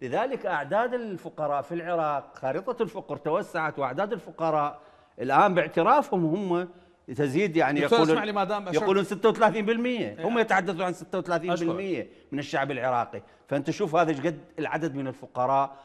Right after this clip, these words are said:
Speaker 1: والعاطلين عن العمل، هذه كلها كوارث جديدة تضاف إلى
Speaker 2: أشكرك.
Speaker 1: هذا الوضع.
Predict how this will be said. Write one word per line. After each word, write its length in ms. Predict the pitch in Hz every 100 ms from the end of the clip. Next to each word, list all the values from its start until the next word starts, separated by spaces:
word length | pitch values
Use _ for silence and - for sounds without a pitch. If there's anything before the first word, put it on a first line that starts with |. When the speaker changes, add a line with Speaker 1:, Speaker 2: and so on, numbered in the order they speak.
| _ -
Speaker 1:
والعاطلين 640 | 139 120 123 120 127 127
عن 160 | 113 123
العمل، 340 | 117 127 123
هذه 220 | 135 160 170
كلها 440 | 170 254 214 196
كوارث 640 | 190 135 135 147 147 139
جديدة 720 | 107 113 107 131 123 123 127 123
تضاف 600 | - - - 113 135 135
إلى 80 | 170
Speaker 2:
أشكرك. 160 | 110
Speaker 1:
هذا 140 | 101 98
الوضع. 260 | 87 87